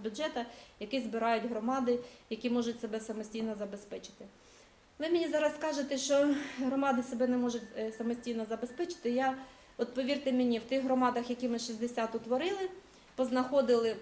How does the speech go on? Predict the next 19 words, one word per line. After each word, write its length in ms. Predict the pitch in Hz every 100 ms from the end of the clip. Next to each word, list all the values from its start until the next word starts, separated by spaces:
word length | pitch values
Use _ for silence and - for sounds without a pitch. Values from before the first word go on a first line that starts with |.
| - - - - - - - -
землю, 420 | 247 226 339 359
які 260 | 339 - 320
прокурори, 540 | 254 339 320 320 302 294
мі-, 240 | 285 254
міліціонери 560 | 277 277 277 277 277 254
обласні 380 | 254 262 262
використовують, 640 | 247 247 247 240 247 233 233
а 60 |
це 140 | 220 240
шістдесят 500 | 240 220 240 247 233 226
відсотків, 420 | 220 240 240 226 - - - - -
е, 540 | 220 220 214 214 208 - -
ще 240 | 240 - 254 - -
плюс 200 | 254 254
бюджета. 600 | 208 233 226 220 220 196 -
В 20 |
Сєвєродонецьку 680 | 254 302 330 339 370 - 247
ми 140 | 262
знайшли, 400 | 262 262 262 277